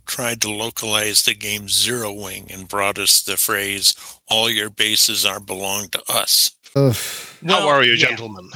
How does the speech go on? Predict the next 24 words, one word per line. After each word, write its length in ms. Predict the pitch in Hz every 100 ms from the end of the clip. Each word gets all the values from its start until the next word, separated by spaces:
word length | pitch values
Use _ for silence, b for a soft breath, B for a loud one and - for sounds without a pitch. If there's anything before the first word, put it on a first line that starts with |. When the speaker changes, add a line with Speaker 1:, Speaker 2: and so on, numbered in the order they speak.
| 180
Speaker 4:
That 160 | 254
one, 280 | 254 262 240
that 220 | 160 190 233
one 200 | 247 208
was, 300 | 185 165 139
uh, 360 | 156 151 139 135
more 340 | 139 160 170
of 140 | 147
a 100 | 139
blind 400 | 123 123 147 147 123
idiot 280 | 127 151 -
translation, 800 | 165 170 147 175 170 208 208 -
as 220 | 151 131
in 380 | 147 139 139 139 B B B _
they, 600 | 123 151 156 147 147 143 - _ _ _ _ _ _ _ _ -
uh, 240 | 156 135 - _ _ _ -
they 200 | 170 190
really 300 | 190 185 143
didn't 220 | 143 127
translate 500 | - 147 127 135 113
very 180 | 135 120
well 220 | 123 113
at 80 | 117
all. 400 | - 120 98 -